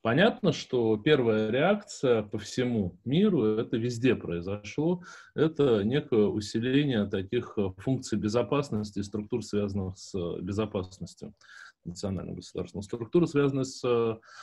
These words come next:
безопасностью, они не, э, занимаются выполнением социальных обязательств, они не предоставляют социальные услуги, они не занимаются там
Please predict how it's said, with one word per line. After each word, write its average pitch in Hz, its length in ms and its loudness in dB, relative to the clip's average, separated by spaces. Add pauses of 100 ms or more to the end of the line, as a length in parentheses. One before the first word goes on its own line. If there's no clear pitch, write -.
(160)
безопасностью, 139 1080 0 (480)
они 156 400 2
не, 156 440 2
э, 117 680 2
занимаются 131 960 2
выполнением 95 840 -2
социальных - 680 -2
обязательств, 104 800 -4
они 117 200 -6
не 123 80 -4
предоставляют 117 720 0
социальные 98 380 -4
услуги, 101 400 -4
они 87 320 -8
не 101 80 -6
занимаются 117 460 -4
там - 220 -18